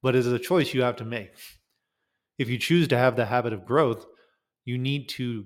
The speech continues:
develop and cultivate that habit, grow it, and continue to use it. It requires focus and attention and intensity to get what you want out of that part of your life.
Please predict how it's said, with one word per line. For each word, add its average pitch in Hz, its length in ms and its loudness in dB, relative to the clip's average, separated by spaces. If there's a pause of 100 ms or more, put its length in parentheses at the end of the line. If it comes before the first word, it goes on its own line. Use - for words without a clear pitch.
develop 113 420 -4
and 95 180 -14
cultivate 110 580 -6
that 110 200 -4
habit, 101 400 -8 (260)
grow 110 360 -2
it, 104 200 -10 (580)
and 127 180 -6
continue 135 580 -6
to 113 120 -14
use 117 240 -4
it. 90 120 -12
It 98 200 -14
requires 104 460 -6
focus 131 540 -6 (180)
and 120 120 -10
attention 110 760 -6
and 101 120 -10
intensity 98 760 -8 (380)
to 123 100 -6
get 147 300 4 (220)
what 127 220 -2
you 139 160 -4
want 113 500 2 (240)
out 165 180 2
of 113 300 -4 (440)
that 123 280 -2 (720)
part 135 220 0
of 127 100 -2
your 127 120 -2
life. 123 420 -2